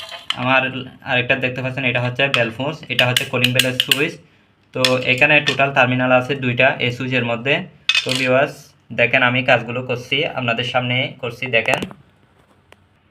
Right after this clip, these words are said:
তো ভিউয়ার্স আমি প্রথমে দুইটা তার নিছি, এই দুইটা তার হচ্ছে আমি মেইন, মেইন যে দুইটা লাইন আছে লাল এবং কালো, নিউট্রাল আর ফেজ, এই দুইটা তার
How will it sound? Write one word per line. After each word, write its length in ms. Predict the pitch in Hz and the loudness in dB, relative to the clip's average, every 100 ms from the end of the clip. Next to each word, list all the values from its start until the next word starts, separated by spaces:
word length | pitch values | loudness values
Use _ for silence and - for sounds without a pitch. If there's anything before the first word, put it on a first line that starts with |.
| _ _ _ _ _ | _ _ _ _ _
তো 60 | 139 139 | -4 0
ভিউয়ার্স 340 | 139 135 151 139 | 4 4 4 0
আমি 120 | 131 143 | -2 0
প্রথমে 280 | 131 135 139 135 | -2 0 -2 -2
দুইটা 180 | 127 135 135 | 0 2 4
তার 120 | 123 120 | 2 0
নিছি, 240 | 113 127 131 135 | 0 0 2 2
এই 60 | 127 | 0
দুইটা 180 | 123 135 139 | 2 2 4
তার 120 | 127 127 | 4 2
হচ্ছে 200 | 123 135 127 127 | -2 0 2 2
আমি 160 | 123 123 143 - - _ - 120 | 0 0 -2 -10 -20 _ -2 2
মেইন, 200 | 127 131 127 - 127 | 2 2 -6 -6 2
মেইন 160 | 123 131 | 2 2
যে 80 | 135 131 | -2 -2
দুইটা 200 | 120 127 131 - - - 127 | 2 2 2 -2 -18 -4 2
লাইন 140 | 117 117 | 4 4
আছে 180 | - 131 151 131 123 | 2 -2 -2 2 6
লাল 200 | 120 123 | 6 6
এবং 120 | 120 127 127 | 2 2 2
কালো, 220 | 117 123 151 | 2 2 -2
নিউট্রাল 340 | 123 120 123 123 120 | -2 2 2 4 6
আর 100 | 120 - | 4 2
ফেজ, 260 | 127 123 147 - 131 | 0 0 -2 -4 -4
এই 60 | 120 | -2
দুইটা 220 | 117 127 135 131 | 2 4 4 4
তার 160 | 123 | 6